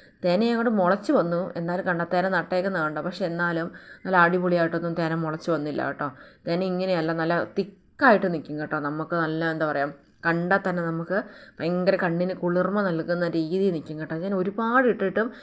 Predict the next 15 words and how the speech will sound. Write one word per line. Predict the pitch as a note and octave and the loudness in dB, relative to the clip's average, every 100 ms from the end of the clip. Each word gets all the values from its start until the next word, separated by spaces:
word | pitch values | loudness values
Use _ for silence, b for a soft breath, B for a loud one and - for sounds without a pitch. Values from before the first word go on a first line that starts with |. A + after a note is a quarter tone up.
| B B | B B
ഈ | G#3 A#3+ | 2 6
ഒരു | A#3+ A3+ | 6 6
രീതിയിലാട്ടോ | F#3+ G3+ G#3 F3 E3+ | 2 2 2 2 0
മുളച്ച് | D#3 D3+ D3+ F3 | -2 -2 -2 -2
വന്നിട്ടുണ്ടായിരുന്നുള്ളൂ. | D3 C#3 C#3 C#3 C#3+ D3+ D3 C3+ B B B | -2 -2 -4 -4 -4 -4 -4 -6 B B B
നടുക്കോടെ | - E3 E3+ F3+ | -4 -2 2 4
പിന്നെ | F#3+ F3+ | 4 2
ഞാൻ | F3+ E3+ F#3 F#3+ F#3+ | 0 2 2 0 0
ഒരു | E3+ F3 | -2 2
വഴിക്കൊക്കെ | E3+ D#3+ E3 F3+ F3 | 2 2 0 -4 0
വേണ്ടി | E3 D#3+ D#3+ E3 | 2 2 -2 -4
കുറച്ച് | E3+ D#3+ D#3+ F3 | -4 -4 -4 -4
മണലൊക്കെ | E3 D3+ E3 E3+ D#3+ | -2 -2 -4 -2 -2
വാരിയിട്ട് | D#3 D#3 D3+ - E3 | -2 -4 -6 -6 -6
മണ-, | D#3+ D3+ | -4 -4